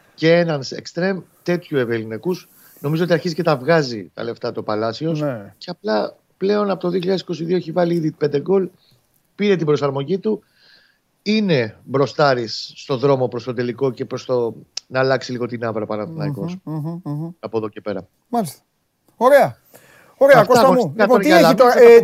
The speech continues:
Speaker 2: τι
Speaker 1: αύριο.
Speaker 2: έχει, ε, κάτσε, μπροστά μου το έχω.
Speaker 1: Έχει
Speaker 2: Λα-,
Speaker 1: διαβολοβδομάδα,
Speaker 2: Α, πάλι
Speaker 1: αδερφέ,
Speaker 2: Λαμία
Speaker 1: γιατί
Speaker 2: έχει, ε, Λαμία.
Speaker 1: Πρόσεχε, έχει Λαμία πρωτάθλημα την Κυριακή. Έχει
Speaker 2: Ναι.
Speaker 1: αλλάξει, να πούμε για τον κόσμο, δεν είναι στις πέντε και τέταρτο το μάτς.
Speaker 2: Ναι.
Speaker 1: Έχει πάει στις τρεις η μισή, το ανακοίνωσε η Λίγκα χθες.
Speaker 2: Ναι, ναι, τρεις η μισή.
Speaker 1: Τρεις η μισή ώρα εκείνη στο αγώνα.
Speaker 2: Ναι.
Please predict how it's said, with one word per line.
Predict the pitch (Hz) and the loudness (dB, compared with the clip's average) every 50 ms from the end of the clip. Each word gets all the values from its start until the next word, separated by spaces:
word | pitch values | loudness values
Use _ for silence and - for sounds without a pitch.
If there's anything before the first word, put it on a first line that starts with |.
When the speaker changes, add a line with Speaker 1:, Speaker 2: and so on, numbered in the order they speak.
| - - | 6 4
Speaker 2:
τι | - | 2
Speaker 1:
αύριο. | 339 262 233 - - | 2 0 -2 -4 -2
Speaker 2:
έχει, | 240 220 | 2 2
ε, | 220 214 | 2 2
κάτσε, | - 247 247 - 269 254 240 247 233 _ - | 2 -2 -2 -4 -6 -8 -8 -10 -14 _ -10
μπροστά | - 208 196 240 214 | -10 -8 -6 -6 -8
μου | 180 | -8
το | 156 127 | -10 -14
έχω. | 120 - | -12 -6
Speaker 1:
Έχει | - 156 170 | -4 -2 2
Speaker 2:
Λα-, | 180 | 2
Speaker 1:
διαβολοβδομάδα, | 202 208 196 196 185 165 170 175 196 240 214 151 131 120 117 - 277 | 2 2 4 2 0 0 0 0 0 -2 -2 -2 -2 -2 -2 -2 2
Speaker 2:
Α, | |
πάλι | 220 311 330 330 285 | 4 6 6 6 6
Speaker 1:
αδερφέ, | 269 | 4
Speaker 2:
Λαμία | 262 269 302 349 320 240 196 | 4 2 2 4 2 2 2
Speaker 1:
γιατί | 156 131 143 139 | 2 -2 -4 -4
Speaker 2:
έχει, | 147 185 233 | -4 -4 -4
ε, | 233 - _ _ | -6 -12 _ _
Λαμία. | - 202 214 247 285 285 214 135 113 151 | -6 -4 -4 -4 -4 -4 -4 -6 -6 -8
Speaker 1:
Πρόσεχε, | 156 143 - - 143 | -8 -10 -10 -12 -18
έχει | 139 - 165 | -16 -10 -6
Λαμία | 160 156 151 147 143 156 160 165 156 | -2 0 0 0 -2 -2 -4 -4 -2
πρωτάθλημα | 151 147 139 143 139 135 120 127 131 135 139 139 143 135 | -4 -4 -4 -4 -4 -6 -6 -8 -12 -10 -8 -8 -8 -10
την | - - 127 | -12 -12 -10
Κυριακή. | 127 127 127 120 117 - 127 131 139 - | -6 -4 -4 -4 -4 -6 -6 -8 -6 -6
Έχει | 139 139 143 | -6 -2 0
Speaker 2:
Ναι. | 156 | 0
Speaker 1:
αλλάξει, | 147 147 160 165 160 - | 2 2 0 -2 -2 -4
να | 160 139 | -8 -6
πούμε | 160 156 156 | -6 -6 -4
για | 156 151 | -4 -4
τον | 147 143 123 | -4 -4 -4
κόσμο, | 135 151 147 135 156 160 151 | -2 -4 -4 -4 -4 -6 -4
δεν | 151 160 160 | -4 -4 -4
είναι | 175 170 | -4 -6
στις | 160 - - - | -8 -8 -10 -10
πέντε | - 151 131 131 | -6 -6 -6 -6
και | 123 131 | -6 -6
τέταρτο | 127 131 123 123 117 | -6 -6 -6 -6 -6
το | 117 123 113 | -8 -8 -6
μάτς. | 120 127 139 135 - - | -6 -6 -6 -6 -8 -10
Speaker 2:
Ναι. | 151 143 131 117 - - | -10 -10 -10 -10 -6 -4
Speaker 1:
Έχει | 139 135 127 | -2 -2 0
πάει | - 165 170 | 2 2 2
στις | 160 - | 0 0
τρεις | - 175 156 143 - | -4 -4 -4 -4 -2
η | 175 | -4
μισή, | 160 139 117 - | -4 -4 -4 -4
το | 127 | -4
ανακοίνωσε | 123 123 - 143 147 147 123 147 | -4 -4 -4 -4 -4 -4 -4 -4
η | 143 | -2
Λίγκα | 143 139 147 135 | 0 2 0 0
χθες. | - - 143 120 - - - | 0 -2 -2 -2 -2 -4 -8
Speaker 2:
Ναι, | - 147 160 170 160 151 | -10 -6 -4 -4 -2 -2
ναι, | 165 151 123 123 - | -4 -6 -8 -8 -10
τρεις | 139 127 | -10 -10
η | 160 151 | -8 -8
μισή. | 131 131 | -4 -4
Speaker 1:
Τρεις | 135 127 - 170 | -4 -2 0 0
η | 175 170 | 2 2
μισή | 165 147 - 147 | 2 0 2 2
ώρα | 135 131 127 | 4 4 4
εκείνη | 120 110 - 120 110 113 101 | 2 0 -2 -6 -8 -8 -10
στο | - 113 | -8 -8
αγώνα. | 104 95 92 95 90 80 - | -10 -10 -10 -12 -16 -14 -12
Speaker 2:
Ναι. | 135 131 120 | -12 -10 -12